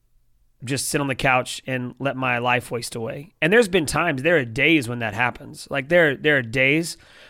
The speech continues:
but those don't usually turn into long periods. Now, if I was to look at and I was to say, "Okay, why did I, um, why was I able to have that mindset?"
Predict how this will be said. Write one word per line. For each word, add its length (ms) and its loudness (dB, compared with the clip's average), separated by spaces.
but 200 0
those 160 4
don't 180 2
usually 240 0
turn 200 0
into 200 -4
long 300 -2
periods. 560 -4
Now, 320 2
if 120 0
I 100 6
was 160 4
to 100 0
look 240 2
at 140 4
and 100 -2
I 40 2
was 120 2
to 100 -8
say, 280 2
"Okay, 340 2
why 520 4
did 200 2
I, 500 2
um, 540 -2
why 200 2
was 180 0
I 100 2
able 280 0
to 560 -2
have 260 0
that 160 2
mindset?" 600 2